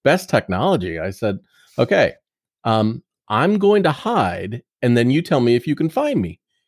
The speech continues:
And the guy said, "I'll take you up on that bet." So I took two steps back and stood under a tree. <laughs>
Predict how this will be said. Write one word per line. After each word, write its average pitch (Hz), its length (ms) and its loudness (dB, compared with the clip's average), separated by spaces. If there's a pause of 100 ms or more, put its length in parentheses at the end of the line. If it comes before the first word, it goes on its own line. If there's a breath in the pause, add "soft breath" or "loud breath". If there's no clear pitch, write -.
(600)
And 87 140 -2
the 87 60 -2
guy 85 220 2
said, 90 200 -4 (100)
"I'll 98 100 0
take 110 260 -2
you 113 120 2
up 104 120 -4
on 120 100 0
that 123 200 -2
bet." - 180 -8 (680 soft breath)
So - 140 -2
I 110 100 6
took 120 260 -2 (200)
two 151 140 2
steps - 280 -2
back 135 340 0
and 104 100 -4
stood 123 240 0
under 120 180 0
a 120 60 -2
tree. - 420 -6 (640)
<laughs> - 120 0